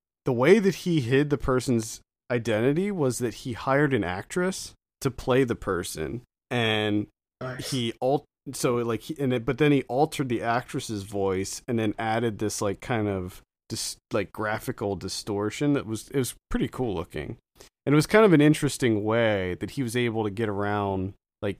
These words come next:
Speaker 1: m-, making sure that this person stays completely anonymous.
Speaker 2: Yeah.
Speaker 1: But then, like, he revealed at the very end that it wasn't just one person, that it was a whole slew of people that were willing to divulge this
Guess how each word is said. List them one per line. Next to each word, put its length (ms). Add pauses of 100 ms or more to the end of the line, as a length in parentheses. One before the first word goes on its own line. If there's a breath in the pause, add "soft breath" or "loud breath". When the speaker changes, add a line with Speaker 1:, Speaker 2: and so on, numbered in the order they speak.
Speaker 1:
m-, 80 (100)
making 300
sure 240
that 140
this 160
person 420
stays 340
completely 480
anonymous. 640 (160)
Speaker 2:
Yeah. 220
Speaker 1:
But 140
then, 420
like, 280 (180)
he 160
revealed 440
at 120
the 80
very 500
end 460 (160)
that 320 (280)
it 120
wasn't 320
just 240
one 220
person, 540 (240)
that 120
it 80
was 140
a 60
whole 240
slew 500
of 180
people 560
that 140
were 140
willing 520
to 400
divulge 720
this 380